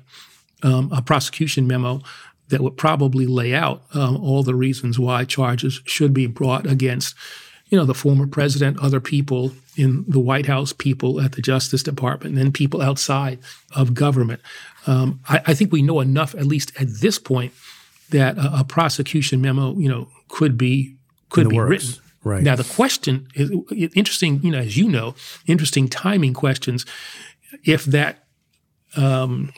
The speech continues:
Speaker 1: prosecution memo was to hit your desk, oh, I don't know, say in September, August of this year,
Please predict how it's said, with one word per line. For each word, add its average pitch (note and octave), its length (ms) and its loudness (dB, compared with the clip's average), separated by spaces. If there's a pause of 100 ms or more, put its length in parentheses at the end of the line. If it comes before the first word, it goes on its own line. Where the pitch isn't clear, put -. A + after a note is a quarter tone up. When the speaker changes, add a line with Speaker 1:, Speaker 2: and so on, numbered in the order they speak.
Speaker 1:
prosecution C#3+ 760 0
memo C3+ 300 2
was C3+ 400 -2
to D3 80 -6
hit C#3+ 260 -4
your C#3 160 4
desk, C3+ 460 0 (560)
oh, C#3 160 4
I C3 120 2
don't C3+ 100 2
know, C3 80 -2
say C3 280 0
in C3 200 -2
September, C3 720 0 (100)
August C3 460 0
of A#2+ 140 0
this C3 220 -2
year, C3+ 300 0